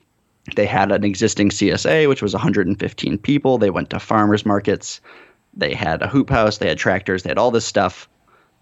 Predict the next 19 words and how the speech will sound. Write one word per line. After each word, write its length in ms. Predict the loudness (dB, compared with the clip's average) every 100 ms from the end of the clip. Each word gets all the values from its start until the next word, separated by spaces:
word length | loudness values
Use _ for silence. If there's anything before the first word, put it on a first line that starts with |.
| -10
And 180 | -6 0
we 120 | 0
took 180 | 2 0
it 80 | 0
over, 220 | -2 -4
and 160 | -4
we 80 | -4
got 220 | -2 0 0
there. 180 | 0
And, 240 | 0 -2 -6 -16 -20 -6
um, 260 | -2 0 -2
for 100 | -2
that 180 | -2 0
season, 340 | 0 0 0 -2
we 100 | -2
were 80 | -4
managing 340 | -4 -4 -4
all 100 | -2
that. 240 | -2 -2